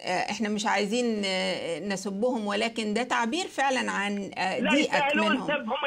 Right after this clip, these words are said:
Speaker 2: يستاهلون السب، اللي يسب الناس يستاهل السب،
Speaker 1: طيب.
Speaker 2: لأنهم هذول مسخ،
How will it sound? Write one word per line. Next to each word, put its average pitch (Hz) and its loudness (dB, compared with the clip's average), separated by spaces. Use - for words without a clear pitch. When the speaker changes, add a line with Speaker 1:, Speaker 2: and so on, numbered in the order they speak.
Speaker 2:
يستاهلون 269 0
السب، 190 -2
اللي 202 -2
يسب 262 -6
الناس 240 0
يستاهل 240 -2
السب، 202 -4
Speaker 1:
طيب. - 4
Speaker 2:
لأنهم 208 2
هذول 226 0
مسخ، 247 -4